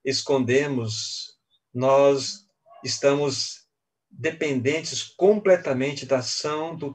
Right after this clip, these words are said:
teu sangue derramado naquela cruz. Então é por ele que nós nos apresentamos diante de ti nessa manhã,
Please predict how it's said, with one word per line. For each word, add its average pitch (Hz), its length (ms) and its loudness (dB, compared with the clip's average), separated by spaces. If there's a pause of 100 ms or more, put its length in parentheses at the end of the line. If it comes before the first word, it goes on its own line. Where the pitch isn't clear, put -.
(100)
teu 185 180 2
sangue 165 440 -2
derramado 117 460 -4
naquela 110 280 -4
cruz. 120 560 -12 (360)
Então 131 300 0
é 151 80 2
por 143 260 0
ele 170 260 4
que 151 100 -8
nós 147 240 0
nos 139 140 -2
apresentamos 135 760 0
diante 131 300 -4
de 117 180 -6
ti 170 240 -6
nessa 135 300 -4
manhã, 110 500 -4